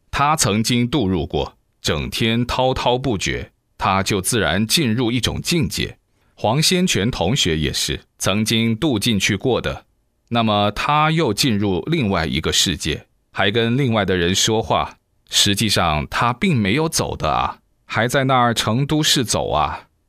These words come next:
当然，他这个彼岸不是取得成就的彼岸，这是走偏了方向的入魔彼岸。那么纠正过来了，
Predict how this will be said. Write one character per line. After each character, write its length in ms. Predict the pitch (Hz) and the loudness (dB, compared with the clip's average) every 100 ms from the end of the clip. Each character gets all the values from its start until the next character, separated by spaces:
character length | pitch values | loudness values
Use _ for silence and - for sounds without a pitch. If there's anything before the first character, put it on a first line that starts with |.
| _ | _
当 180 | 113 110 | -2 0
然， 400 | 101 82 90 98 | 2 2 2 0
他 320 | - 123 120 123 | -2 0 0 2
这 140 | 143 | 0
个 100 | 110 | -2
彼 200 | 85 69 | -2 -2
岸 400 | - 92 76 90 - | 0 0 0 -4 -4
不 140 | 113 | -2
是 200 | 143 - | 0 0
取 240 | 113 - 85 | 2 0 2
得 180 | 95 104 | 0 0
成 320 | - 104 139 | 0 0 0
就 200 | 185 139 | 0 0
的 120 | 92 | -2
彼 220 | - 69 | -4 -4
岸， 340 | 87 85 73 - _ - | -2 -2 -2 -10 _ -4
这 280 | 117 104 98 | 0 2 2
是 160 | - | 0
走 240 | 107 95 65 | 0 -2 -2
偏 260 | - 123 | -2 0
了 120 | 123 | 0
方 280 | 90 123 131 | 0 0 0
向 260 | 147 143 92 | 0 0 0
的 260 | 82 73 - | 0 0 0
入 220 | 165 127 | 0 2
魔 300 | 82 78 117 | 2 2 0
彼 220 | - 67 | 0 -4
岸。 300 | - 73 110 - _ _ _ | -2 -2 -4 -12 _ _ _
那 120 | 113 | -2
么 120 | 110 | 0
纠 240 | 107 131 131 | 0 0 2
正 220 | 139 117 | 0 0
过 160 | 117 107 | 0 2
来 180 | 82 | 2
了， 260 | 87 85 92 | 2 0 -2